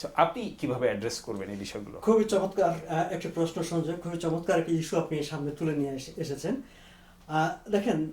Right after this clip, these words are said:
Speaker 2: মানে ডোনাল্ড ট্রাম্পের জায়গাটা থেকে শুরু করি, যে ডোনাল্ড ট্রাম্প, আহ, এখনো দায়িত্ব নেননি, তিনি দায়িত্ব নিতে যাচ্ছেন। তার আগেই তিনি ঘোষণা করেছেন যে তার একটা অভিযোগ, কানাডা থেকে বিপুল সংখ্যক লোক অবৈধভাবে আমেরিকায় ঢুকে যায়,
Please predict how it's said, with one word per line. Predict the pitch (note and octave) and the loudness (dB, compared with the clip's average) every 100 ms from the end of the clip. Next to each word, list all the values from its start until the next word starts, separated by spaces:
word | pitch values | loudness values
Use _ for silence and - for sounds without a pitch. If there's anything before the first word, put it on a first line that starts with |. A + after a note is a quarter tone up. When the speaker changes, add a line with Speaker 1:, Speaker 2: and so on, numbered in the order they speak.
| - | -6
Speaker 2:
মানে | D3+ D3+ E3+ - B2+ | -6 -4 -6 -8 2
ডোনাল্ড | E3 F#3 G3 | 6 6 6
ট্রাম্পের | E3+ E3+ E3+ | 2 -2 -2
জায়গাটা | D#3 D3 D3 | -2 -2 -4
থেকে | - C#3 | -8 -12
শুরু | - C#3 B2+ | -10 -10 -6
করি, | G3 | -6
যে | A#3 A3+ | -2 -2
ডোনাল্ড | C#3+ C#3 D3+ D3+ - | -2 -2 -2 -4 -4
ট্রাম্প, | D#3 D#3 D#3 - - - - | -2 0 -2 -4 -18 -16 -8
আহ, | D#3 | -6
এখনো | D#3+ D#3 D#3 - - | -6 -4 -4 -6 -6
দায়িত্ব | C#3+ - C#3 | -6 -6 -6
নেননি, | B2+ C3 G#3+ | -6 -4 -4
তিনি | A3+ D3+ | -2 -4
দায়িত্ব | C3+ C#3 C#3 - | -2 -4 -4 -6
নিতে | C3+ D3+ D#3+ | -4 -4 -4
যাচ্ছেন। | C3+ C3 F3 B3+ - - - - | -4 -6 -6 -6 -8 -16 -20 -6
তার | F3 F3+ | -2 0
আগেই | D#3 F3 A3 | 2 2 2
তিনি | D#3+ D#3+ | 2 -2
ঘোষণা | - - G3+ | -2 -4 -4
করেছেন | - C#3 C3 F#3+ A3+ | -2 -4 -4 -4 -2
যে | G3+ | -2
তার | E3 C#3+ D3 | -4 -4 -6
একটা | D3 C#3 | -4 -6
অভিযোগ, | C3+ D3 A3 A3+ - - - - - - - | -6 -2 -2 -2 -10 -20 -20 -20 -20 -20 -4
কানাডা | D#3+ F3 G3 | -2 0 0
থেকে | F#3 C3 - A#2+ - - - - - - | 0 -4 -14 -16 -18 -20 -20 -20 -20 -8
বিপুল | D#3+ G#3 A#3 | -2 0 0
সংখ্যক | - F3 E3 E3 D#3+ C#3 | -2 -2 -2 -2 -2 -4
লোক | C#3 D3+ - D3+ | -4 -4 -4 -4
অবৈধভাবে | C#3+ D#3+ D#3 B2+ B2+ D#3+ C4+ - - - - | 0 0 0 -2 -4 -4 -6 -10 -20 -16 -2
আমেরিকায় | E3 D3+ C#3+ C#3+ C3 | 0 2 0 -4 -6
ঢুকে | C3 B2 | -8 -6
যায়, | D3+ | -4